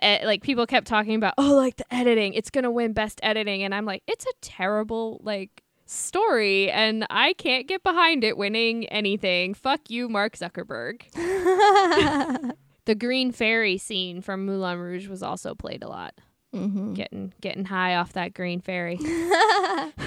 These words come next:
Speaker 2: Uh, okay. Enough of those film students making movies about murdering their girlfriends, which they one hundred percent do. That's all of their first year movies. <laughs>
Speaker 1: That and, um,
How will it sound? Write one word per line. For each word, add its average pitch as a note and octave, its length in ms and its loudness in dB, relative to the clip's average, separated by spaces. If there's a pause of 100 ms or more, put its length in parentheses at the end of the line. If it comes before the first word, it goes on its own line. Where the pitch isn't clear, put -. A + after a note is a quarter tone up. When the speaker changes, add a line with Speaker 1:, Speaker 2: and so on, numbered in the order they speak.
(720)
Speaker 2:
Uh, G#3 600 2 (340)
okay. G#3+ 640 0 (220)
Enough G#3+ 380 -2
of G#3 80 -4
those F#3 240 -6
film F#3 300 -2
students F3 540 -8
making F3 540 -6
movies F#3 400 -2
about F#3 240 -4
murdering F3 460 -2
their D3+ 140 -4
girlfriends, E3 640 -6
which A3 260 4
they G3+ 160 0
one G3 200 0
hundred A3 340 0
percent E3+ 500 -6 (440)
do. E3+ 400 2 (220)
That's F#3+ 300 -4
all F#3+ 280 4
of F3 100 -10
their F3 180 0
first - 340 -6
year E3 140 -6
movies. E3+ 640 -4
<laughs> - 60 -16 (300)
Speaker 1:
That C4+ 360 8
and, B3+ 340 6
um, A3 540 4